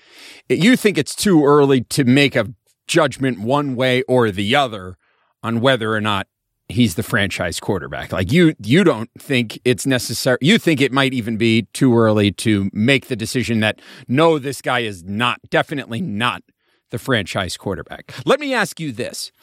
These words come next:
Do you think, and granted, it's only been, let's call it three games this season, because we won't count the Buffalo game because he was annihilated before he had a chance to even do anything. But would you say that you have seen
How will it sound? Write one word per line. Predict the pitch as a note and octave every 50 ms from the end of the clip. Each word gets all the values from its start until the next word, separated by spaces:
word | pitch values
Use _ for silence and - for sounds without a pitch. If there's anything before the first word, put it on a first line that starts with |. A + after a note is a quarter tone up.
| _ - - - - _ _ _
Do | - A2+ E2+ - G#3 C4 C4+
you | B3+ A#3+ A#3 A#3 G3+
think, | - - - F3+ D#3 B2 C3 D#3 - - - _ _ _ _ _ _ _ _ _ _ _ -
and | C3 A#2+
granted, | G#2 E3+ E3+ E3+ D#3+ C#3+
it's | B2+ -
only | E3+ G3 G3 E3
been, | C3 F2+ D3+ D3+ C#3+ C#3 C3+ B2+ A2+ G#2 - _ _ _ _ _ _ _ _ _
let's | - B2 D3 C#3 -
call | - - D#3 C3+ A#2+
it | G#2
three | - - - - B2 C3 D3 C#3+ B2
games | G#2 A#2+ B2 A#2+ A#2+ A2 G2 G2 G2 G2 G#2 - - - -
this | A#2 G#2+ B2 A2+ -
season, | - - A2 F#2+ F2 G#2 G#2
because | G2+ G#2 F2 G2 E2+
we | G#2+ G#2+
won't | A#2+ B2 A#2+ -
count | - B2+ A#2 G#2+ -
the | G#2
Buffalo | F#2 A2 G2+ - - G#2+ G#2 G2+
game | F#2+ F2 G#2 G#2 G#2 A2
because | G2+ - A2+ F#2+ F2
he | G2+
was | F#2+ E2+ F#2+ E2
annihilated | G#2+ G2+ G#2+ A2 A2+ G#2+ G#2 G2+ G2+ G2 F#2+ G#2 F#2
before | F2 G#2 - - A2+ G2+
he | G2
had | G2 G2+
a | F#2
chance | - - - A2+ F#2+ - -
to | - G#2
even | G2 E2+ F2 E2
do | E2 B2+ B2+ A#2+ A2+ G#2+
anything. | F2+ E2+ E2+ E2+ - F2+ E2+ - A2 - _ _ _ _ _ _ - - - - - _ _ _ _ _ _ -
But | D3 D3 - -
would | A#2+ A#2 C3 D#3 A3 C4+ C4 A#3+ G#3+
you | A3 A3 A#3 A3
say | F#3 - - G3 G3 F#3+ F#3
that | D3+ - - D3
you | E3 F#3 F#3+ F3+
have | F3+ -
seen | - - - F#3+ F#3+ G3 F3+ F#3 F#3 D3+